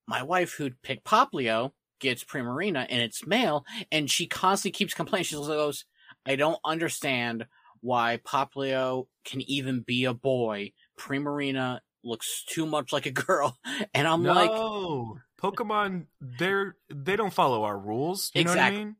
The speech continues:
Speaker 1: I know.
Speaker 2: They don't give a crap about our, uh, our gender constructs. <laughs>
Speaker 1: Yeah. So I, I was like, "It's just Pokemon, hon." It, I mean, the only time that they're gender exclusive is if it's for biology reasons, like Miltank and Tauros.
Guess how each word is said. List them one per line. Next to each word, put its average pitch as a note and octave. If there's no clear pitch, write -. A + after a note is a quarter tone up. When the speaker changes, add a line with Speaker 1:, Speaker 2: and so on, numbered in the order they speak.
Speaker 1:
I C#3
know. A2
Speaker 2:
They G#3
don't G#3+
give D3
a A#2
crap A2+
about G#2+
our, G#2+
uh, G2+
our A#2
gender A2
constructs. -
<laughs> -
Speaker 1:
Yeah. -
So A#3+
I, E3
I E3
was F3+
like, F#3
"It's G3+
just B3
Pokemon, D3+
hon." G#2+
It, D3+
I C#3
mean, D3
the D#3+
only G3
time A3+
that G#3+
they're G#3
gender F#3
exclusive E3+
is B2
if C3
it's C3
for C3
biology C#3
reasons, G2+
like G#2+
Miltank B2
and B2
Tauros. A#2+